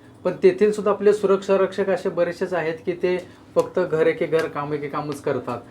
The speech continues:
आपल्याकडे कधी संघटनेकडे किंवा मला नाही वाटत की, अ, कुठे येऊन, अ, त्यांनी, अ, हे केलं असेल, बोललं असेल. अशा बऱ्याचशाच आहेत नाही का साहेब, अशा संघटना अशा आहेत. तर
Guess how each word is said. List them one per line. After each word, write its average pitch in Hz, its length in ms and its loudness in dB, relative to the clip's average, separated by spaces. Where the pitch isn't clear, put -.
आपल्याकडे 160 480 0
कधी 165 180 2
संघटनेकडे 156 640 -2
किंवा 156 260 -4
मला 151 260 -4
नाही 160 160 -4
वाटत 147 180 -4
की, 147 460 2
अ, 147 220 2
कुठे 147 360 -2
येऊन, 147 320 -2
अ, 143 180 -2
त्यांनी, 143 360 0
अ, 135 160 2
हे 143 120 0
केलं 143 280 2
असेल, 131 220 0
बोललं 131 300 2
असेल. 123 300 -4
अशा 165 160 2
बऱ्याचशाच 196 380 4
आहेत 147 140 2
नाही 180 120 -2
का 139 60 0
साहेब, 117 200 -6
अशा 135 200 -4
संघटना 120 480 -8
अशा 131 220 -8
आहेत. 120 220 -4
तर 143 300 -6